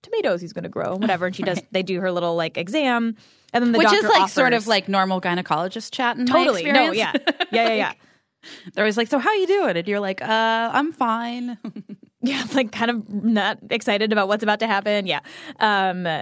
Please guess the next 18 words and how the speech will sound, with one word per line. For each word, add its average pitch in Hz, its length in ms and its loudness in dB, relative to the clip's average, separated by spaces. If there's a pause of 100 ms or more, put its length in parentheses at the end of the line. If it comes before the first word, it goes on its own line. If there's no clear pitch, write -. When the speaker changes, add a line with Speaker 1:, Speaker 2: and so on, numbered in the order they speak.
(400)
Speaker 1:
so, 285 100 -2
yeah, 254 140 2
so 226 140 -4
he 262 80 0
checks - 260 -2
her, 220 340 0
and 220 140 2
then 240 80 2
he 294 400 -4
sort 269 160 -2
of 214 80 0
makes 240 240 0
this 220 160 -4 (100)
offer. 175 380 -2
He 185 140 -6
says, 170 420 -2
you 180 80 -4
know, 156 480 -4